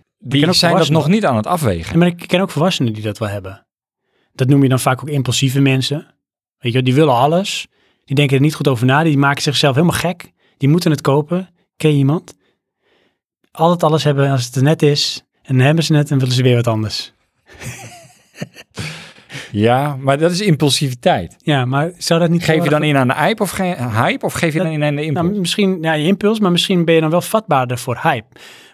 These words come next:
Speaker 1: Dat, nou, dat hoeft dus niet. Want een impuls is je eigen besluit. En de hype vind ik toch een beetje, dat is een, een, een, eh, iets wat door meerdere gedragen wordt.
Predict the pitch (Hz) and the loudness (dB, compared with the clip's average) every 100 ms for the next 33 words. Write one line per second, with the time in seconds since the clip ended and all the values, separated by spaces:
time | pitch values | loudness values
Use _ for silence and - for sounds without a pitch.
0 | _ 180 - 127 127 _ 165 127 175 156 | _ -20 -4 -2 -2 _ -2 0 2 0
1 | 123 202 247 123 - 147 139 - - _ | 2 0 0 -2 0 2 0 -2 -16 _
2 | _ _ _ - - 123 120 202 185 175 | _ _ _ -20 -4 -2 -2 0 2 2
3 | 131 120 113 131 127 117 107 - 165 101 | 2 2 0 0 -2 -2 -2 -2 0 -2
4 | 85 104 98 131 143 - 127 117 127 120 | -2 -2 0 0 -2 -2 0 0 0 0
5 | 131 110 104 107 107 117 120 120 117 107 | 2 2 2 -2 -2 -4 -4 -4 -2 -4
6 | - 104 98 - - - _ _ 104 98 | -2 -2 -2 -8 -20 -20 _ _ -2 0
7 | 95 95 92 98 - _ _ _ 147 127 | 0 0 -2 -6 -12 _ _ _ -2 0
8 | 120 110 - 110 110 113 165 147 92 - | 0 -2 0 2 4 4 4 4 0 -2
9 | 95 82 73 80 73 | -8 -8 -10 -16 -20